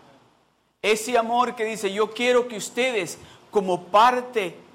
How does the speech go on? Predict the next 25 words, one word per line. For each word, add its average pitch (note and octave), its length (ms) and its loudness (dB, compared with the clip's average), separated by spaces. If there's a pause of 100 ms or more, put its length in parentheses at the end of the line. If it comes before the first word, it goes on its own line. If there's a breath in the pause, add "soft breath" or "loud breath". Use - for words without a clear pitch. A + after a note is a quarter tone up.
de F#3 240 2
este A#3 280 -2
cuerpo G#3+ 760 -4 (420)
de F3+ 160 -4
Dios, B3 420 2 (380)
entiendan A3 720 -6
y F#3+ 60 -8
buscando G#3+ 580 -2
en G#3 140 -6
di-, F#3 100 -8
práctica A3 760 -4
ese A3 400 -4
amor A#3 460 -4 (300 loud breath)
que G3+ 240 0
carece G#3 680 -2
el F#3 200 -4
mundo, G#3 560 -6
que G#3 80 0
el F#3+ 100 -2
mundo A#3+ 420 -2
lo G#3 140 2
anda A3 240 2
buscando G#3+ 640 -2
en G3+ 140 -8
diferentes G3 800 -6